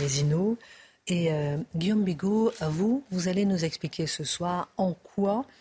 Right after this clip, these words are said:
cet assassinat est bien plus que le passage à l'acte d'un psychopathe. Et d'ailleurs, on verra, hein, dans un instant avec Mathieu Bocoté, quand le chef de l'État parle de décivilisation, ce que ça veut dire.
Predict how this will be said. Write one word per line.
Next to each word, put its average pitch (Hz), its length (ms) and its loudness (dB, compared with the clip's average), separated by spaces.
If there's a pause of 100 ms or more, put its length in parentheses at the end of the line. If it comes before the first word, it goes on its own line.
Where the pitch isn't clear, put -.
(180)
cet - 280 0
assassinat 170 720 -2
est 180 80 0
bien 151 340 0
plus - 480 0 (300)
que 180 80 0
le 165 80 2
passage 151 400 -4
à 143 80 -6
l'acte 165 360 -6 (160)
d'un 160 280 2 (100)
psychopathe. - 880 -4 (360)
Et 185 60 0
d'ailleurs, 240 220 4
on 240 60 4
verra, 240 180 0
hein, 226 180 2
dans 175 220 0
un 160 80 0
instant 165 320 -2
avec 156 320 -4
Mathieu 156 320 -4
Bocoté, 156 680 -2
quand 156 360 -2
le 170 140 -2
chef 165 200 0
de 160 80 -4
l'État 156 320 -2
parle 160 240 -6
de 156 120 -2
décivilisation, 151 1080 -2
ce - 80 -8
que - 100 -10
ça 139 140 -8
veut 143 100 -8
dire. 196 320 0